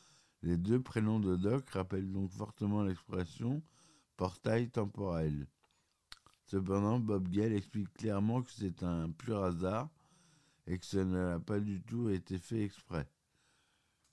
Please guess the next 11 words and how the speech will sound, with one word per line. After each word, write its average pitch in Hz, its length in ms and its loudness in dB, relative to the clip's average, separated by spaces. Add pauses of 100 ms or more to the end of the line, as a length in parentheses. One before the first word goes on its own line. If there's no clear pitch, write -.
(140)
Enfin, - 80 -12
c'est - 160 -4
un 73 80 2
sacré 90 360 2
hasard, 65 460 2
hein. - 100 -10 (1000)
Mais 80 100 6
bon. 71 180 4 (2000)
Voilà. 98 580 10 (1600)
C'était, 87 340 0
euh, 78 880 6